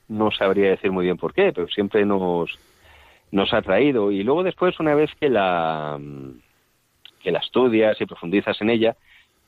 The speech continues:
pues ves que, bueno, tampoco era, siendo una época, pues eso, de violenta y tal, pero bueno, como al fin y al cabo, de una forma u otra, han sido todas las épocas a lo largo de la historia de la humanidad. Pero es una época de grandes contrastes y sobre todo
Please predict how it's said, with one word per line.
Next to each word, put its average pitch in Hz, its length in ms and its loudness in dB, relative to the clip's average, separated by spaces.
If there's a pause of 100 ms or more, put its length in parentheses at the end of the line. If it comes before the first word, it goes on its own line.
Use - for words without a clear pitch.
pues 104 240 0
ves 127 320 2
que, 151 80 0
bueno, 123 400 2 (100)
tampoco 131 640 -2
era, 120 1200 0 (140)
siendo 139 260 2
una 139 200 2
época, 139 340 0
pues 98 160 -4
eso, 80 240 -6
de 73 420 -4
violenta 95 580 0
y 95 100 0
tal, 113 220 0
pero 127 140 0
bueno, 139 160 2
como 101 160 -2
al 90 80 -2
fin 170 140 -2
y - 20 2
al 160 100 0
cabo, 139 300 0
de 117 160 -4
una 131 160 -2
forma 120 240 0
u 117 60 4
otra, 127 240 0
han 101 80 -4
sido 113 180 0
todas 104 220 0
las 92 160 -4
épocas 98 400 -2
a 95 40 0
lo 90 100 0
largo 92 180 2
de 90 60 -2
la 85 40 -2
historia 90 280 0
de - 20 0
la 80 60 -2
humanidad. 78 340 -2 (880)
Pero 110 440 2
es 135 240 0
una 160 160 0
época 165 220 0
de 127 80 2
grandes 156 640 -2
contrastes 156 600 -2
y - 80 -8
sobre 113 260 2
todo 143 360 2